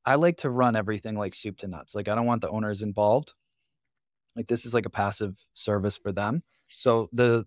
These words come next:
the two buckets that I put it in is, like, basically you collect all the money into an escrow account and then you issue the distributions at the end of the month. Now, certain states will call that property management. So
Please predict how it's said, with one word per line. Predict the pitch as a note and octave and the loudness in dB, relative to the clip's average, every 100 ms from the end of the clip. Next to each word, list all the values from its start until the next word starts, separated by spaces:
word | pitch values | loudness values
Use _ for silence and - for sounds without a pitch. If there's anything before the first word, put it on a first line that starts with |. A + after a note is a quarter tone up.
| _ | _
the | - A2+ | -6 -6
two | - G3 | 0 2
buckets | E3 B2 B2 A#2+ - | 4 4 4 0 -2
that | A2 | -2
I | G#2 | -2
put | - A#2 | 0 -2
it | G#2+ | 0
in | G#2 | -2
is, | G2 - | -4 -4
like, | F#2+ - | -4 0
basically | A#2+ A#2+ A#2 A#2 | 2 2 0 0
you | A2 C#3+ | 2 2
collect | - C#3 C3 | 2 2 2
all | B2 | 0
the | A#2+ | 2
money | A2 G#2+ G#2+ | 0 -2 -4
into | G#2 - | -6 -6
an | G#2+ | -4
escrow | G#2 - G#2 G2 | -4 -4 -2 -2
account | F2+ G#2+ - | -2 -4 -6
and | A2 | -6
then | G#2 | -6
you | G#2+ | -6
issue | A#2+ G#2+ A#2+ | -4 -4 -4
the | G#2+ | -6
distributions | G2 G2 G2 G#2 G2 G2 | -4 -4 -6 -8 -8 -10
at | F#2+ | -12
the | G2 | -8
end | F#2+ | -6
of | F#2 | -6
the | |
month. | G2 D2+ - _ _ _ _ - | -6 -8 -10 _ _ _ _ -10
Now, | G2 | -2
certain | D#3 D3 | 2 2
states | - C3 B2+ - | 2 2 2 2
will | A2+ | -2
call | - A2 | 0 2
that | G#2+ G2+ | 2 0
property | - G#2 G2+ G#2 | -4 -6 -6 -4
management. | D#3 C3+ B2 A#2 - | -2 -2 -4 -8 -6
So | A2 G#2 G2+ | -4 -4 -4